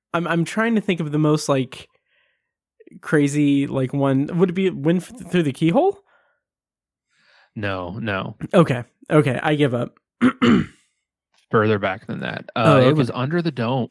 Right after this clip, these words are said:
Speaker 2: Under the Dome in
Speaker 1: Oh,
Speaker 2: two thousand nine.
Speaker 1: really? Now, did
Speaker 2: That
Speaker 1: she
Speaker 2: is the last
Speaker 1: read
Speaker 2: time
Speaker 1: it?
Speaker 2: she read.
Speaker 1: Did she read it, like, when your dad read it too? 'Cause I know that your dad read it in, like, a night or something like that, something ridiculous like that. Didn't he?
Speaker 2: I think it was. I don't.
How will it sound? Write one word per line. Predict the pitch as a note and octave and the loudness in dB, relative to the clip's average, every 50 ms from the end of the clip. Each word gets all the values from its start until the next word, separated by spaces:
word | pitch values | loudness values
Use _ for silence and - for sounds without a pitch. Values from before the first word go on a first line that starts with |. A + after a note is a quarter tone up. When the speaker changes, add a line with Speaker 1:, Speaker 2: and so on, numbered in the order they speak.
| - | -6
Speaker 2:
Under | - A#2 C3 E3 | -6 -2 -2 -2
the | D3 B2+ | -2 0
Dome | A#2+ A2+ A#2+ B2 G#2 | -2 0 0 2 2
in | - | 4
Speaker 1:
Oh, | A3+ D4 F#4 G#4+ A4 | 6 8 10 10 10
Speaker 2:
two | G#4 | 10
thousand | F#4 C#4 G3+ D#3+ | 10 10 8 6
nine. | C#3+ C#3 C3+ C#3+ | 4 2 2 2
Speaker 1:
really? | G#3+ D#4 G#4 A4+ G#4 C#4+ D#3 C3+ C3+ C3+ C3 C3+ _ _ _ - - - - | 2 4 4 4 6 4 4 4 2 0 -4 -6 _ _ _ -20 -18 -4 2
Now, | F3+ G#3+ B3 B3+ B3 | 2 4 4 4 0
did | G3+ F3+ G#3 F3 | 0 0 0 0
Speaker 2:
That | - A#3+ | 2 2
Speaker 1:
she | D4+ D#4+ | 4 4
Speaker 2:
is | |
the | E4 - | 4 4
last | G#3+ A3 A#3+ | 2 2 2
Speaker 1:
read | B3 A3+ | 2 2
Speaker 2:
time | B3+ B3+ B3+ | 2 2 2
Speaker 1:
it? | |
Speaker 2:
she | B3 - - | 0 -2 -2
read. | A2+ A2 G#2+ G#2+ G#2+ A#2 A#2 _ _ _ _ - - D#3+ - | 0 0 0 -2 -4 -8 -16 _ _ _ _ -16 -16 -12 0
Speaker 1:
Did | - G3 F#3+ | 0 2 2
she | - - C4+ | 2 0 -2
read | C4+ C4+ C4 A#3+ | -2 -2 -2 2
it, | B3 A#3 - | 2 2 2
like, | E3 D#3 C#3+ B2+ - | 2 0 0 0 0
when | D3 D3+ D#3 D3+ D3 | 0 2 2 4 2
your | C#3+ C#3 C3+ | 2 0 0
dad | C#3 C3 C3+ D3+ E3 | 0 2 2 2 0
read | F#3 G3 G3 G3 G3 | 0 -2 0 0 -2
it | F#3 - | -4 -2
too? | - G3+ F#3+ | -4 -4 -2
'Cause | F#3+ E3 | 0 0
I | E3 | 2
know | D#3+ E3 F3 F3 | 4 4 4 4
that | D#3+ D#3 C#3 C3+ C3 | 4 2 0 0 0
your | C#3+ C#3+ C3 | 0 0 2
dad | C#3+ C#3+ D#3 C#3+ | 2 0 0 0
read | C3 C#3 C3+ C3 | 0 0 0 2
it | C3 C3 B2+ | 0 0 0
in, | C3 B2+ | -2 -2
like, | B2 A#2+ A#2 - - - | -2 -2 -4 -6 -6 -4
a | D3 | 0
night | C#3+ C3+ B2 A#2+ B2+ C3+ C#3 - - - | 0 2 2 0 0 -2 -6 -8 -8 -6
or | C3+ B2 | -6 -6
something | - - C3 B2 A#2 B2+ B2 B2 | -4 -4 -4 -2 -2 -4 -4 -4
like | A#2+ A#2+ - | -4 -6 -8
that, | - - - | -8 -10 -2
something | - D#3+ C3+ D3+ C#3 B2+ | -2 -2 0 0 -2 -2
ridiculous | C3 C3+ A2+ C#3+ C3 - D3 C3 B2 A#2+ A2+ - | -2 -2 -2 -2 -2 0 -2 -2 -2 -4 -4 -4
like | B2+ B2 A2 - | -4 -4 -4 -4
that. | B2 - - - - - _ _ _ _ _ _ _ _ _ _ _ _ _ _ | -6 -6 -6 -8 -10 -16 _ _ _ _ _ _ _ _ _ _ _ _ _ _
Didn't | - F3 G#3+ C4+ | -2 0 2 2
he? | E4+ F4+ - | 0 0 0
Speaker 2:
I | - A#2+ | -2 -2
think | - - - D3+ G#3 G3+ - | -2 2 2 2 2 4 2
it | C#4+ C4+ | 0 0
was. | B3+ G3 F3 D3 - _ _ _ _ _ _ _ _ - | 0 0 -2 -2 -6 _ _ _ _ _ _ _ _ -4
I | - C#3 E3 | 0 2 4
don't. | F#3+ G#3+ G3+ - | 4 4 2 0